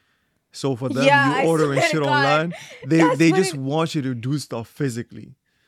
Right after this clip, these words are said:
Speaker 1: It doesn't matter. Even if it's just, like, just, like, walking to the grocery, they want you to do that because for them,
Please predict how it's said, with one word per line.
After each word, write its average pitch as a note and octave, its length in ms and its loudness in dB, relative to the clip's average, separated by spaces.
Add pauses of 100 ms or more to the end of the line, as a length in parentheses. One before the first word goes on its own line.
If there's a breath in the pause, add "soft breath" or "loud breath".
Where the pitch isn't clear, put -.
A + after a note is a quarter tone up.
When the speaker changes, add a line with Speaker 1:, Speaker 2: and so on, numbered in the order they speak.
(340)
Speaker 1:
It C3+ 80 -10
doesn't D3 280 -2
matter. C#3 260 0
Even D#3+ 240 -2
if D#3 100 -4
it's C#3+ 100 -4
just, C3+ 100 -6
like, A#2+ 120 -8
just, B2+ 200 -8
like, A#2+ 160 -6
walking A#2+ 360 -8
to B2 120 -10
the A#2 80 -8
grocery, A#2 500 -8
they A2+ 140 -6
want B2 380 -6
you A#2+ 80 -8
to A2 100 -8
do A#2 220 -8
that G#2 160 -8
because A#2 300 -8
for A#2 120 -12
them, C3+ 300 -6